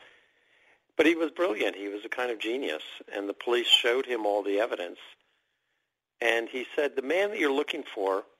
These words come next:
comes from a Slavic background. He's a, he's a well-built, middle-aged man. Uh, he lives with an older female relative. He's never had a girlfriend.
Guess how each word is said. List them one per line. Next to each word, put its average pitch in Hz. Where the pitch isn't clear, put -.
comes 139
from 127
a 104
Slavic 113
background. 90
He's 120
a, 123
he's 131
a 131
well-built, 127
middle-aged 98
man. 82
Uh, 104
he 120
lives 143
with 127
an 123
older 123
female 110
relative. 95
He's 113
never 139
had 127
a 113
girlfriend. 104